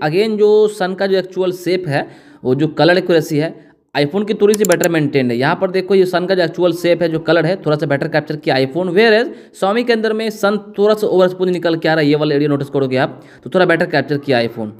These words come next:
ओके, तो अब यहाँ से करते हैं एक बार zoom test and देखते हैं कि maximum zoom पे quality किसकी better निकल के आती है। तो सबसे पहले ये लेके जाएंगे फ़ाइव एक्स पे, तो ये है iPhone का five X and ये है Xiaomi का फ़ाइव एक्स।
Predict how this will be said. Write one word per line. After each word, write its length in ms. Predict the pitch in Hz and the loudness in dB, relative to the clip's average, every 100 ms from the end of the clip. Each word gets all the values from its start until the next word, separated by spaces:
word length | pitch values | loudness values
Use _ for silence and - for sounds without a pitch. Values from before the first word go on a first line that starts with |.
| - | -6
ओके, 260 | 135 120 123 | -6 -2 -4
तो 240 | - 127 120 | -2 0 0
अब 200 | - 165 | 0 0
यहाँ 160 | 196 | 0
से 120 | 202 208 | 0 -2
करते 240 | 202 - | -2 -2
हैं 100 | 196 | -4
एक 100 | 185 | -2
बार 100 | 185 | -2
zoom 220 | 143 190 | -2 -6
test 280 | 165 202 - - | -2 -4 -4 -6
and 160 | 131 123 | -4 -4
देखते 260 | - - | -8 -6
हैं 100 | 220 | -8
कि 100 | 214 | -6
maximum 400 | 185 151 143 196 | -4 -4 -4 -6
zoom 140 | 185 185 | -4 -4
पे 80 | |
quality 320 | 180 151 151 170 | -2 -2 -2 -6
किसकी 260 | 151 - | -10 -8
better 180 | 120 131 | -6 -4
निकल 220 | 170 180 | -4 -6
के 120 | 180 | -4
आती 200 | 180 131 | -4 -4
है। 80 | 131 - _ _ _ _ _ _ _ - | -10 -14 _ _ _ _ _ _ _ -18
तो 60 | |
सबसे 220 | 117 123 143 | -14 -10 -6
पहले 220 | 139 143 | -2 -2
ये 240 | 143 143 - | -2 -2 -6
लेके 140 | 135 135 | -6 -4
जाएंगे 220 | 135 143 | -2 -4
फ़ाइव 260 | - 127 139 | -4 -4 -6
एक्स 140 | - | -8
पे, 140 | 165 | -10
तो 600 | 156 _ _ - 120 117 - _ _ _ _ _ _ | -10 _ _ -10 -8 -10 -14 _ _ _ _ _ _
ये 200 | 131 127 | -8 -6
है 140 | 131 131 - | -4 -6 -6
iPhone 400 | 120 - 127 123 | -8 -4 -2 -2
का 120 | 113 | -4
five 260 | 113 135 165 | -4 -2 -2
X 320 | 214 - - _ _ _ _ _ _ _ - _ _ _ _ _ _ _ _ _ _ _ _ _ _ _ | -4 -8 -20 _ _ _ _ _ _ _ -20 _ _ _ _ _ _ _ _ _ _ _ _ _ _ _
and 160 | 117 117 | -6 -4
ये 140 | 120 | -2
है 80 | 123 | -4
Xiaomi 340 | - 117 117 113 | -4 -2 -2 -4
का 80 | |
फ़ाइव 260 | 117 113 107 | -8 -6 -8
एक्स। 280 | 107 - | -10 -16